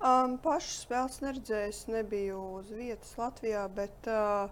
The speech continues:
es redzēju tikai dažus highlights, kur arī Māra ļoti labi nospēlē, un tas man tāds prieks, ka jaunie spēlētāji, ā, attīstās un var sev parādīt, ā, pret laba līmeņa komandām.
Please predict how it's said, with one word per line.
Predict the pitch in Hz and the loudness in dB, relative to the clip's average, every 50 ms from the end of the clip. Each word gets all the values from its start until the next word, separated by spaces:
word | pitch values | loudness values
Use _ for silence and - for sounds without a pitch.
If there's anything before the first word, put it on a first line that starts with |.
| - - - - - - - - - | -6 -14 -16 -16 -16 -16 -16 -4 0
es | 208 214 214 - | 0 0 0 0
redzēju | 226 226 226 208 208 208 202 196 202 | 0 0 2 2 2 2 2 2 0
tikai | - - - 202 196 196 | -4 -2 0 0 2 2
dažus | 196 208 208 208 - - - - - | 2 0 0 0 -2 -4 -6 -6 0
highlights, | - 233 247 269 285 285 254 233 220 226 - - | 4 4 6 6 6 6 4 4 2 0 -4 -8
kur | - - 196 208 190 | -6 -6 -4 -2 -2
arī | 196 190 190 190 | -2 -2 -4 -4
Māra | 196 196 196 208 220 233 247 254 254 247 | -4 -2 -2 0 2 2 2 2 2 0
ļoti | 247 254 240 233 226 - | 0 0 0 -2 -2 0
labi | 226 233 233 226 226 220 | 2 2 2 2 2 0
nospēlē, | 226 233 233 226 - - - 214 208 202 202 202 202 202 202 202 | 0 0 0 -2 -4 -6 -2 0 0 2 2 0 0 0 0 -2
un | 196 196 196 196 196 202 208 208 - - | -4 -4 -6 -6 -6 -8 -10 -12 -12 -14
tas | 220 202 - - | -14 -14 -10 -8
man | 208 202 196 196 196 202 - - | -8 -6 -6 -6 -8 -10 -10 -10
tāds | 190 185 185 - - - - - - - - - - - - - - - | -10 -10 -10 -10 -12 -16 -18 -18 -18 -18 -18 -18 -16 -16 -16 -16 -8 -2
prieks, | - 240 233 214 214 - - | 4 4 4 4 4 0 -4
ka | - 202 190 185 185 185 196 196 - | -2 -2 0 0 0 -2 -4 -6 -4
jaunie | 214 202 196 202 202 190 185 | -2 -2 0 0 0 -2 -4
spēlētāji, | 190 - - - 196 196 196 196 190 190 185 - - 185 185 185 185 190 196 - - - - - - | -4 -6 -4 -2 -2 -2 0 -2 -4 -6 -6 -6 -6 -4 -4 -4 -6 -8 -10 -12 -14 -18 -18 -16 -8
ā, | - 190 190 190 196 190 | -6 -4 -4 -4 -4 -6
attīstās | - 208 196 190 - - 196 190 - - | -4 -6 -6 -6 -4 -4 -4 -4 -4 -6
un | 208 202 | -6 -4
var | 196 190 190 | -4 -6 -6
sev | - - 196 190 - | -6 -6 -8 -8 -4
parādīt, | - 202 196 196 190 190 190 190 202 196 196 - - - - - - - - - - - - - | -4 -4 -4 -2 -2 -4 -4 -4 -6 -8 -8 -10 -14 -16 -16 -18 -20 -18 -18 -18 -18 -16 -10 -4
ā, | 208 196 190 185 - | -2 -2 -2 -2 0
pret | - 202 202 196 208 | 0 2 2 2 4
laba | 226 214 208 190 196 | 6 6 6 6 4
līmeņa | 196 202 208 214 208 196 190 185 | 2 2 2 2 2 0 -4 -6
komandām. | - - 196 196 196 190 190 196 202 214 208 208 214 | -6 -6 -4 -4 -4 -6 -6 -6 -6 -6 -6 -8 -8